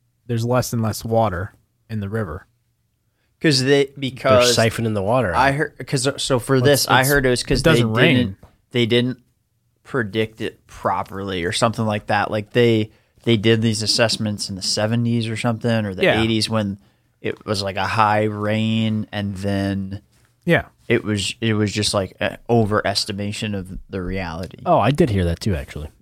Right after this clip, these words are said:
Speaker 1: Yeah, no, that's, that's right. But you also have, I mean, l-, like, L A gets water <laughs> from this place too, and,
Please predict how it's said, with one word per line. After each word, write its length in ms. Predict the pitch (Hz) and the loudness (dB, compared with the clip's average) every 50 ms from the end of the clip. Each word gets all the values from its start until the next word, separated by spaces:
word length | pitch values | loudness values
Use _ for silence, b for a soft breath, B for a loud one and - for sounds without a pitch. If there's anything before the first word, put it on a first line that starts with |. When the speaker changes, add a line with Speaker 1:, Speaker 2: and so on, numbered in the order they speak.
| _ | _
Speaker 1:
Yeah, 240 | - 170 143 85 - - - | 0 0 2 0 -2 -4 -2
no, 140 | 147 139 127 | 0 2 2
that's, 340 | 123 120 117 - - - - | 2 2 0 -2 -6 -12 -8
that's 380 | - - 135 123 - - - - | -2 0 0 0 -2 -4 -2 2
right. 340 | 135 156 143 113 101 98 - - | 4 4 4 4 2 -2 -4 -4
But 120 | - 135 127 | -2 0 2
you 160 | 131 143 143 | 4 6 6
also 280 | 143 139 - - 139 | 4 4 2 2 2
have, 500 | 113 113 131 123 120 120 117 110 - - _ _ _ _ _ _ _ _ _ _ _ _ _ _ _ _ _ _ - | 2 4 4 4 4 4 2 0 -2 -8 _ _ _ _ _ _ _ _ _ _ _ _ _ _ _ _ _ _ -4
I 80 | 131 | -2
mean, 380 | 123 117 113 107 101 98 98 101 _ _ _ _ _ _ _ _ _ _ _ _ _ _ _ _ _ - | 0 0 0 0 0 -2 -4 -6 _ _ _ _ _ _ _ _ _ _ _ _ _ _ _ _ _ -20
l-, 100 | - - - | -20 -14 -8
like, 240 | 113 117 110 101 - _ _ _ _ - | -4 -4 -4 -4 -6 _ _ _ _ 0
L 220 | 143 143 139 143 | 2 4 4 6
A 420 | 143 139 131 120 110 107 107 107 - _ _ | 6 4 4 4 2 2 0 -4 -6 _ _
gets 200 | - 113 - - | -8 -8 -8 -6
water 320 | - 117 113 113 113 110 | -2 0 2 2 2 2
<laughs> 20 | - | 2
from 200 | - - 147 127 | 2 2 2 2
this 240 | - 160 147 - - | 2 2 2 0 0
place 400 | - - 135 131 131 123 - - | 0 2 4 4 4 2 2 2
too, 380 | - 202 185 143 120 117 117 | 4 6 6 6 6 6 4
and, 280 | 117 120 120 120 123 | 4 4 2 0 -2